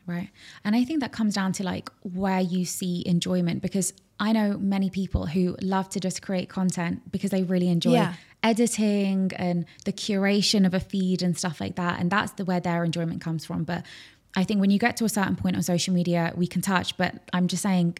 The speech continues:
Speaker 1: it comes with negativity, and you need to be willing to offset, is the benefits greater than the negatives?
Speaker 2: Yeah.
Speaker 1: Yeah.
Speaker 2: So you also, as part of social media, that you also work with some of your customers as well,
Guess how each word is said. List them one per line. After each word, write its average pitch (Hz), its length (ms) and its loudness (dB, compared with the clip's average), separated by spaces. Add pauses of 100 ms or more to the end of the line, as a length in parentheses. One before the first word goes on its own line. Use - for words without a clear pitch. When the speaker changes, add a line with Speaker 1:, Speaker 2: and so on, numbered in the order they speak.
Speaker 1:
it 185 220 -2 (200)
comes 190 260 2
with 180 100 2
negativity, 175 640 0
and 180 80 2
you 180 120 2
need 185 320 2
to 196 100 -6
be 185 140 0
willing 175 360 0
to 170 220 -2 (800)
offset, - 580 -2 (120)
is 196 160 2
the 190 80 -4
benefits 180 420 0
greater 170 420 -4
than 165 180 0
the 160 60 -2
negatives? - 640 -8 (320)
Speaker 2:
Yeah. 190 280 -6
Speaker 1:
Yeah. 185 300 -2 (600)
Speaker 2:
So 247 420 -4
you 254 260 0
also, 262 480 -2 (100)
as 208 260 0
part 202 280 -4
of 214 60 -2
social - 320 -6
media, 190 420 2
that - 160 -2
you 196 220 2
also 190 580 -4 (180)
work 196 420 0
with 190 100 0
some - 180 -6
of 190 140 -8
your 180 100 0
customers 175 680 -4
as - 140 -8
well, 185 360 -2